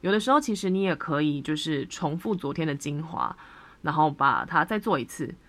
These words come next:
所以你不需要让自己觉得很有压力，每天好像都要绞尽脑汁重新发明的感觉。然后再来就是你要把你的生活去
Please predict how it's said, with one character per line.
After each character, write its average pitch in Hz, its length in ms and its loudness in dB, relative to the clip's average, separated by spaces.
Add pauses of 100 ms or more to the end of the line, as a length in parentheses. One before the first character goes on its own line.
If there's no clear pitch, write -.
(120)
所 - 120 -6
以 170 60 0
你 151 100 2
不 180 160 -6
需 196 140 -8
要 190 180 6
让 185 160 4
自 180 80 -4
己 160 120 -4
觉 147 100 -4
得 147 60 -4
很 165 120 -2
有 170 100 2
压 147 200 4
力， 156 100 2
每 143 160 0
天 170 140 -2
好 151 80 0
像 151 160 -2
都 160 60 2
要 151 100 4
绞 135 160 0
尽 151 180 -4
脑 117 200 -6
汁 135 400 -10 (100)
重 139 180 -6
新 147 200 -2
发 143 180 4
明 135 100 -4
的 135 80 -8
感 - 220 -8
觉。 - 240 -12 (320)
然 - 100 -2
后 254 80 0
再 269 200 4
来 156 160 6
就 175 160 0
是 180 200 0
你 160 120 0
要 190 120 2
把 190 200 0
你 165 140 0
的 120 440 -2
生 226 260 -2
活 196 220 -4
去 151 340 -2